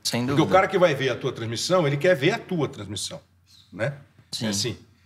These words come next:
Speaker 2: é, é, pode ter acontecido, mas deve ser mais raro. Você, o jogo tal, só o Fred vai transmitir. É mais
Speaker 1: Uhum.
Speaker 2: difícil,
Speaker 1: Uhum.
Speaker 2: né? É mais difícil. Agora, tem jogo que você vai fazer na televisão aberta, principalmente,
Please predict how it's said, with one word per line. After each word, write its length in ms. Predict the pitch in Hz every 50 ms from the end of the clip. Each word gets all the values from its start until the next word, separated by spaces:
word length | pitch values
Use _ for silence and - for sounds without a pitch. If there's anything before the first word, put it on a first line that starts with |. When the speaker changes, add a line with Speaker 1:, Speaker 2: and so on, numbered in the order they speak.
| _ _ -
Speaker 2:
é, 340 | 113 113 110 110 110 107 107 -
é, 220 | 113 110 107 104 104 - - - - - - - - - - - - _
pode 220 | - 110 107 -
ter 140 | - - 131
acontecido, 520 | 123 - - 143 143 147 143 - 135 117 104
mas 160 | 117 117 104
deve 240 | 98 - 131 120 -
ser 140 | - 143
mais 180 | 135 143 147 127
raro. 320 | 120 147 170 190 - - - - - - - _
Você, 220 | 139 139 156 147 143 - - - - _ _ _
o 120 | - 156
jogo 340 | 147 143 160 208 220 208 208
tal, 340 | 208 - 208 208 226 247 262
só 420 | - - - - 233 269 294 320 302
o 20 |
Fred 420 | - - 208 208 220 233 220 190 214
vai 140 | 208 202
transmitir. 600 | - - 190 180 170 185 165 - - - 110 92 - _
É 100 | - -
mais 200 | 107 95 98 104
Speaker 1:
Uhum. 60 | 147
Speaker 2:
difícil, 460 | 190 - 349 311 170 - - - - -
Speaker 1:
Uhum. 340 | 110 123 117 110 104 92 90
Speaker 2:
né? 220 | 110 135 165 151 - - -
É 60 | -
mais 180 | 139 113 101 107
difícil. 400 | - - - 165 127 - - - _ _ _ _ - - - - - - -
Agora, 240 | 156 151 175 156 -
tem 220 | - 202 226 220
jogo 420 | 156 131 180 240 277 262 - 139 -
que 100 | - 160
você 220 | 131 147 143 156
vai 80 | 156 143
fazer 220 | - 156 131 135
na 120 | 127 120 117
televisão 360 | - 123 117 110 113 135 135
aberta, 460 | 120 92 127 139 175 180 151 - -
principalmente, 680 | - - 117 104 - - 113 104 120 160 180 - - -